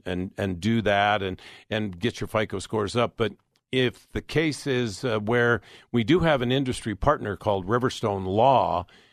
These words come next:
that are really experts in that, if your fico scores need a little bit of help, we can help you with that as well.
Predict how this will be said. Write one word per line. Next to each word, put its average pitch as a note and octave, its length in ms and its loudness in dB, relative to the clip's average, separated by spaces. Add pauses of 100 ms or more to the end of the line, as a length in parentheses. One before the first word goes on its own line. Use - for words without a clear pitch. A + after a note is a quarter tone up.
(180)
that G#2 360 0
are G2+ 160 2
really A#2 420 0
experts G#2+ 500 -6
in G2 120 -4
that, F#2 240 -4
if F#2 100 -8
your G#2 100 -2
fico B2+ 340 0
scores G#2+ 380 -4
need A2+ 220 0
a A2 40 -2
little G#2 200 -2
bit G2 160 -2
of F#2 80 -4
help, B2+ 340 2 (280)
we A#2+ 100 2
can G#2 160 -2
help G#2 240 2
you G2+ 100 0
with F#2 180 -2
that F2+ 200 0
as E2+ 100 -6
well. F2 280 -6